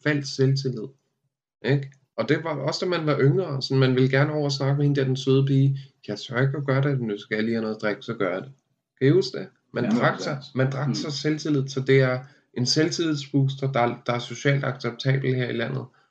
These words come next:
Speaker 1: Og, øhm, altså, det er jo, det, det er så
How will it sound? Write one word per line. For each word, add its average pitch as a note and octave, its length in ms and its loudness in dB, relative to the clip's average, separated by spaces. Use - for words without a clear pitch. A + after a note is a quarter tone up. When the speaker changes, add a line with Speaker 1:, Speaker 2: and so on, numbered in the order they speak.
Speaker 1:
Og, G#2 320 4
øhm, G2+ 500 -2
altså, - 300 -10
det B2 60 -6
er A2 60 -4
jo, - 200 -8
det, G#2+ 100 -2
det - 20 0
er A#2 80 0
så B2+ 120 -4